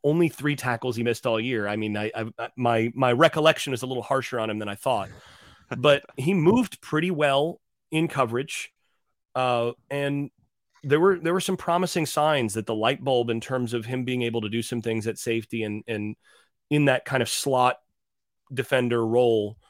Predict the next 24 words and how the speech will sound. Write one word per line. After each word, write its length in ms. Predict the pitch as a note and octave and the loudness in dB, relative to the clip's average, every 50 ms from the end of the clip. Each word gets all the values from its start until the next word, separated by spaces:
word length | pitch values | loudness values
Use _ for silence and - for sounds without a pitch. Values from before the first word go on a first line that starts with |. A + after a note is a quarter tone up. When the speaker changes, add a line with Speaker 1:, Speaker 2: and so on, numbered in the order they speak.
| _ _ _ _ _ _ _ - | _ _ _ _ _ _ _ -2
Speaker 1:
uh, 180 | A#2 A2 G2+ G#2 | -2 0 0 0
that 140 | G#2 G#2+ | -2 -2
he, 120 | A#2+ C#3 B2+ - | -4 -6 -6 -6
he, 280 | A#2 B2+ C3 B2+ B2 - | -6 -4 -4 -4 -6 -6
he 160 | A#2+ C3 C#3 | -4 -4 -4
can 100 | - C#3 | -2 -4
have 380 | B2+ G#2+ B2+ B2+ A#2+ A2 A2 - - | -2 0 0 0 0 0 -2 -4 -4
a, 200 | A#2 A2+ A2 A#2 - | -4 -2 -2 -4 -6
a 40 | A2+ | -8
solid, 480 | - - C#3+ B2+ B2 A#2+ A2 G#2 G#2+ - _ _ | -4 0 2 4 4 4 2 0 -4 -8 _ _
solid 380 | - - - C#3 C3 B2 A2 G2+ | -6 -2 0 2 2 2 0 0
role 200 | A2 A#2 A#2 A#2+ | 0 0 2 2
there 240 | A2 A2 G#2 G2+ G2+ | 0 0 -2 -2 -4
for 300 | - - - B2+ B2+ A2+ | -6 -6 -4 -4 -4 -4
Carolina 480 | - - B2+ A#2+ A2+ A2+ A2 G#2+ G#2 | -4 -2 -2 0 2 2 2 0 0
this 260 | G2 G2+ G2+ - - - | -2 -2 -4 -4 -4 -2
year. 340 | A#2 A#2+ A2 G2 F#2+ F#2 - - - - - - - | 0 0 0 0 -4 -8 -12 -16 -20 -20 -20 -8 -4
And 100 | - C#3+ | -4 0
you 20 | C#3 | 2
can 140 | E3+ D#3 | 2 2
see 220 | - - - F3 F3+ | 2 0 0 -2 0
why 640 | D#3+ B2+ B2 A#2+ C#3 D3+ D#3 C#3+ B2+ A#2+ A2 A2+ - | 0 2 2 2 4 4 2 2 2 2 0 -2 -4
he 220 | A#2+ A2 C3+ C3+ | -6 -6 -6 -6
came 260 | - - C#3+ C#3+ C3+ | -4 -2 -2 -2 -2